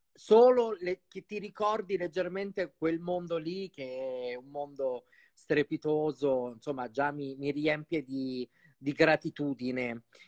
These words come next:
E quindi poi quella storia lì, insomma, andò avanti con un make-up che diventava leggermente sempre più artistico, eh, ma tutto giocato molto sui pastelli, sui colori pastello, sulla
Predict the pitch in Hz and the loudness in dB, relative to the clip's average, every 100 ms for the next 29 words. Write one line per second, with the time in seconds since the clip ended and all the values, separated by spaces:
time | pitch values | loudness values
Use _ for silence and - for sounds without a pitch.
0 | _ 160 - 233 240 196 180 - 262 - | _ -6 -2 0 2 2 2 6 6 8
1 | 196 185 - 208 202 214 185 220 196 196 | 6 4 -2 -2 0 -2 -2 -6 -4 -6
2 | 165 151 170 170 170 170 165 175 - 175 | -6 -6 -2 -2 -2 -2 -4 -4 -12 -12
3 | 165 160 175 165 156 156 156 151 135 156 | -6 -4 -4 -10 -16 -16 -18 -20 -20 -10
4 | 170 196 202 - 156 156 147 156 - 175 | -6 -6 -6 -8 -8 -12 -8 -8 0 0
5 | 151 143 143 151 143 185 180 151 160 147 | 0 -6 -6 -6 -4 -8 -10 -10 -10 -8
6 | 139 147 147 - 139 - - 135 147 160 | -8 -2 -4 -4 -16 -14 -10 -6 -2 0
7 | 202 - _ _ _ _ - 160 156 156 | -2 -6 _ _ _ _ 4 6 6 2
8 | 156 156 151 147 143 170 240 247 285 190 | -2 -2 -2 -4 -4 -4 -4 -4 -4 -2
9 | 196 190 185 180 202 190 - 180 175 165 | 0 0 -2 -2 -2 -2 -6 -6 -4 -4
10 | - 175 170 165 160 156 175 175 170 165 | 0 2 2 -2 -4 -4 -4 -2 -2 -2
11 | 165 - - 156 151 151 151 151 - 151 | -4 -6 -2 0 0 -2 -4 -6 -6 -4
12 | 151 151 147 147 | -2 0 0 0